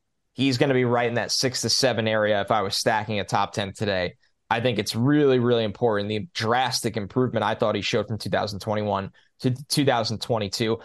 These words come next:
I just personally don't believe he'll ever be a star, and I did come away watching Gibbs and number one and was, and that, and thought that.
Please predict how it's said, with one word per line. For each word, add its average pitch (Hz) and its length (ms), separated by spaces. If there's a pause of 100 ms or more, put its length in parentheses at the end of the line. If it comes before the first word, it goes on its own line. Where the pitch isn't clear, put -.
(240)
I 175 180
just 170 240
personally 147 380
don't 123 240
believe 117 300
he'll 110 160
ever 104 180
be 101 280
a - 100
star, 120 720 (260)
and 120 100
I 117 120
did 127 340
come 139 180
away 127 260
watching 107 680
Gibbs 113 500
and 104 180
number 107 240
one 104 520 (400)
and 107 180
was, 104 400
and 101 300 (240)
that, 123 180
and 104 240
thought 78 240
that. 65 220